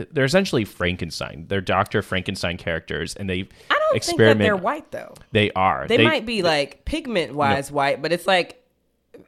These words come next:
Speaker 2: like,
Speaker 1: A
Speaker 2: I wouldn't
Speaker 1: little
Speaker 2: call someone with vitiligo white. It's
Speaker 1: No,
Speaker 2: like, y-,
Speaker 1: the, but
Speaker 2: or
Speaker 1: no, he
Speaker 2: albino people, or
Speaker 1: Right, but he says, he's like, "They're not, they look like albino people, but they're not albino people." That's expe-,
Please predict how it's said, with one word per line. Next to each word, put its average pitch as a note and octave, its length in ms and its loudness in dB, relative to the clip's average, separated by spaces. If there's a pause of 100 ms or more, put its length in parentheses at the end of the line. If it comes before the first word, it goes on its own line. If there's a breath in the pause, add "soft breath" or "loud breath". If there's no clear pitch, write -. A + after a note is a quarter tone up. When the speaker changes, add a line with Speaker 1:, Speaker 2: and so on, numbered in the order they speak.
(720)
Speaker 2:
like, A2+ 120 -2
Speaker 1:
A D3+ 60 2
Speaker 2:
I - 20 6
wouldn't D3 200 6
Speaker 1:
little C#3+ 40 2
Speaker 2:
call G3+ 200 8
someone F#3 280 0
with D3+ 180 -6
vitiligo D3+ 540 2
white. B2+ 380 -6 (100)
It's A#2+ 80 -8
Speaker 1:
No, A2+ 100 0
Speaker 2:
like, D3 280 -2 (100)
y-, C3 100 -14 (140)
Speaker 1:
the, C3 80 2
but - 300 0
Speaker 2:
or D#3 100 2
Speaker 1:
no, D3+ 60 6
he C#3+ 60 8
Speaker 2:
albino D3+ 380 4
people, C#3 280 -10
or B2+ 260 -10 (220)
Speaker 1:
Right, B2 360 10
but G#2 140 4
he B2+ 160 2
says, A2 480 4
he's G#2 180 0
like, F#2 160 2
"They're F2+ 140 0
not, G2+ 420 4
they F#2+ 200 0
look G2+ 360 0
like G2+ 220 2
albino E2 480 -2
people, E2+ 320 -8
but D#2 220 -8
they're E2 120 -4
not F2 360 -2
albino D#2+ 560 -4
people." - 420 -12
That's G2 260 -2
expe-, - 460 -2